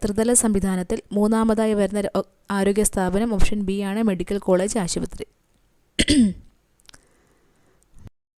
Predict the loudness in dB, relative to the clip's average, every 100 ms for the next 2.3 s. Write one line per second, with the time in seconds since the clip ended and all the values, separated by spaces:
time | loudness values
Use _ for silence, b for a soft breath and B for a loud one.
0 | _ -20 -14 -14 -10 -8 -4 -2 0 0
1 | 0 0 0 0 -2 -4 -2 0 4 4
2 | 4 2